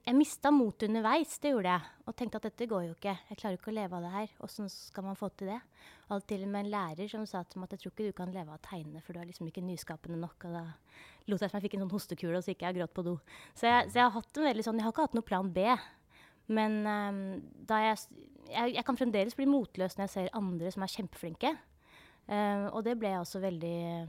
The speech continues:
jeg fikk litt sjokk da, da jeg begynte på kunstskole, for jeg var vant til å være den flinkeste til å tegne. <laughs> Og så begynner man sammen med masse folk som er kjempeflinke, og så tenkte jeg, «Nei, nei, nei,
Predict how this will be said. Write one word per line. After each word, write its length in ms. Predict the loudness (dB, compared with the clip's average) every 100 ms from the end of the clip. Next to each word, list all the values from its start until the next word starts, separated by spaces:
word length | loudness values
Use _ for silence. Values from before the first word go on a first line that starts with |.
| -10
jeg 100 | -6
fikk 100 | -2 -2
litt 120 | -2
sjokk 220 | -2 -2 -2
da, 80 |
da 80 | 0
jeg 80 | 0
begynte 140 | -4
på 80 | -6 -4
kunstskole, 380 | -4 -2 -2 0
for 80 | 2
jeg 40 |
var 60 | 0
vant 100 | 0
til 80 | 0
å 20 |
være 100 | -2
den 80 | -2
flinkeste 360 | -4 -6 -8
til 80 | -6
å 40 | -4
tegne. 300 | -2 0 0 4 6 10 8
<laughs> 460 | 6 2 -2 -14 0
Og 60 | 6
så 80 | 8
begynner 240 | 8 8 6
man 80 | 2
sammen 160 | 0 0
med 80 | -2
masse 180 | -4
folk 160 | -8 -4
som 120 | -4
er 60 | -4
kjempeflinke, 920 | -4 -2 -2 -2 -6 -4 -4 -4 -4
og 80 | -2
så 140 | -2 -4 -6 -20 -20 -20 -12 -4
tenkte 300 | -4 -2 -2
jeg, 80 | -2
«Nei, 100 | -6
nei, 140 | -8 -10
nei, 80 | -12